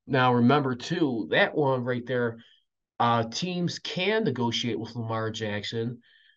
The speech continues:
and the Baltimore Ravens would have an opportunity to match or up the offer.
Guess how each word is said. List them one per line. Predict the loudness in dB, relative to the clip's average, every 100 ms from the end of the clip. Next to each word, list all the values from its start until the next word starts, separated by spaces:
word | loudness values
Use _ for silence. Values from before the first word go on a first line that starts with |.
| _ _ _
and | 2 4 2 0
the |
Baltimore | 0 2 4 4 2
Ravens | 2 0 0 -4
would | 0 2 2
have | 0
an | -2
opportunity | -4 -4 -4 0 0
to | 0
match | -2 0 2 2 -2 -8 -12 -20 -20 _ 6
or | 8 8 4 2
up | 2 2
the | 0 2
offer. | 2 0 -4 -4 -6